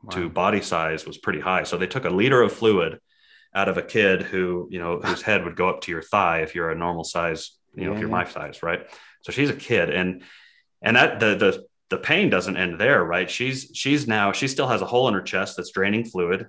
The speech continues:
Speaker 1: So she's strapped down. Um, well, she's, she's, you know, she's strapped to that thing and it's,
Speaker 2: Yeah,
Speaker 1: it's
Speaker 2: yeah.
Speaker 1: draining into a bag, and that hurts, right? She's got a hole in her chest. And then the, the lungs don't just reinflate, right? They're not spring loaded. You have to,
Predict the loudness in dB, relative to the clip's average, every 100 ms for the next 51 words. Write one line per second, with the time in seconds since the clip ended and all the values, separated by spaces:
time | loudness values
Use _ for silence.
0 | _ -10 -6 -4 -4 -2 0 0 0 0
1 | 0 -4 -8 -10 -8 -8 -8 -12 _ _
2 | _ _ -8 -6 -2 -4 -4 -4 -4 -8
3 | _ _ _ _ -8 -6 -6 -4 0 0
4 | 0 0 0 0 -2 -4 -6 -8 -8 -4
5 | -2 -2 0 0 0 0 -2 0 0 0
6 | -4 -18 -6 0 2 4 2 0 0 -2
7 | -2 -4 -4 -2 -2 -2 -4 -4 -4 -6
8 | _ _ _ _ _ 0 4 6 6 4
9 | 2 -2 _ _ -4 0 2 4 4 4
10 | 0 0 2 4 2 0 0 0 -2 -2
11 | 0 0 0 -2 2 2 0 -4 -4 -2
12 | -2 -4 -2 0 2 2 2 0 -6 -8
13 | -6 0 0 -2 -10